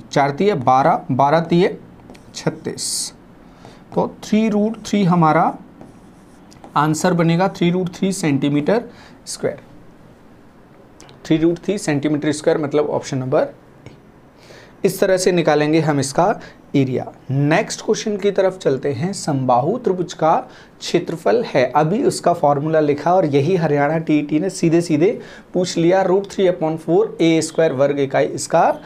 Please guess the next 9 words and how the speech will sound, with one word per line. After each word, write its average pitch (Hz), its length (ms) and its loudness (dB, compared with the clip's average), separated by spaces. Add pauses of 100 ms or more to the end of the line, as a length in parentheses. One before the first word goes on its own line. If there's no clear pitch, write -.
(280)
क्षेत्रफल 131 520 -2
होता 120 320 -4
है, 113 160 0
सीधा 220 320 2
सीधा 175 260 2
वही 143 240 2
पूछ 131 300 -4
लिया 120 200 0
गया। 131 260 -2